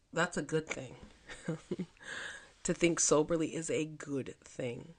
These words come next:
So these emotions, stress, are products of stress. You're stressed out over your life not changing, over your intentions not manifesting, and you begin to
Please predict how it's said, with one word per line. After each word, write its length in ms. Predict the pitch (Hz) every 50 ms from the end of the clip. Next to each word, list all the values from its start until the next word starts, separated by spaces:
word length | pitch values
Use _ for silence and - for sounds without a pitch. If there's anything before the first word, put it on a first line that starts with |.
| _ _ _ _ _ _ _ - _ _ _ _ _ _ _ _ _ _ _ _ _ _ - - _ _ _ - - - _ _ _ _ _ _ - - -
So 160 | - - 196
these 220 | 196 247 277 302 285
emotions, 800 | 254 208 170 151 143 151 - - - - - - - - - - - - - - - - - - - - - - - - - _ _ - - - - _ _ _ _ _ _ _ _ _ _ -
stress, 720 | - - - - 170 156 147 147 151 - - - - - - - _ _ - - _ _ _ _ _ _ _ _ _ -
are 100 | 156 147
products 460 | - - 233 226 214 190 185 - -
of 100 | 135 -
stress. 520 | - - - - - - - - - - - - - - - - - - - - - - - - - _
You're 140 | - 147 147
stressed 400 | - - 202 208 220 - - 190
out 320 | 180 180 185 190 190 -
over 380 | - 160 160 156 156 151 151 151
your 220 | 147 151 147 143
life 360 | 143 147 151 160 175 175 -
not 240 | 170 156 151 151 -
changing, 800 | - - 143 139 143 147 147 143 147 147 147 147 147 147 147 -
over 300 | - - 143 139 151 147
your 340 | 147 147 147 139 139 139 135
intentions 720 | 113 120 135 - - - 185 185 190 - 190 170 160 151
not 180 | 147 135 120 -
manifesting, 840 | 135 139 143 143 151 151 - 139 127 131 131 - - 147 139 135 135
and 100 | 139 139
you 80 | 135 131
begin 420 | 139 139 143 151 151 156 165 165 - -
to 400 | - 143 143 143 143 143 143 147